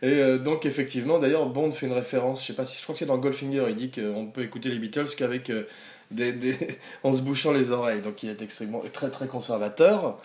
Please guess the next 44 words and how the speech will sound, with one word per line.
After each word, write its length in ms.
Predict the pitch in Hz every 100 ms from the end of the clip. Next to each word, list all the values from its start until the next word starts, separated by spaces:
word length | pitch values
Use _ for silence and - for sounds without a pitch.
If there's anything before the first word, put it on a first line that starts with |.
| - - - -
Et 140 | 139
souvent 340 | 135 233 285 311
un 60 |
connard, 340 | 294 240 214 185
d'ailleurs, 200 | 147 127
Bond. 180 | 127 123
On 60 |
peut 120 | 117
remarquer 320 | 131 123 - 165
que 80 |
non 220 | 127 120 139
seulement 480 | 135 135 139 120
en 60 | 131
dehors 160 | 135 131
du 60 |
fait 140 | 131 156
qu'il 160 | 117
est 80 | 110
très 160 | - 123
misogyne, 640 | 113 110 107 131 156 147
et, 240 | 104 95
euh, 60 | 90 - - - - - -
il 180 | 123 143
est, 140 | 156 147
il 200 | 131 123
a 80 |
souvent, 500 | 123 139 127 151 160 120
euh, 520 | 113 110 107 101 - -
un 260 | 117 120
air 280 | 135 135 - -
hautain 420 | 147 143 170 170
et 100 | 123
arrogant 480 | 127 143 131 156 185
qui 380 | 185 123 127 123
fait 220 | 147 160
qu'il 280 | - 113 139
est 100 | 120
l'être 440 | 107 123 - 107
le 80 | 104
plus 160 | 131
désagréable 460 | 123 113 104 117 131
dans 80 | 107
la 120 | 95
pièce, 560 | - - 185 - -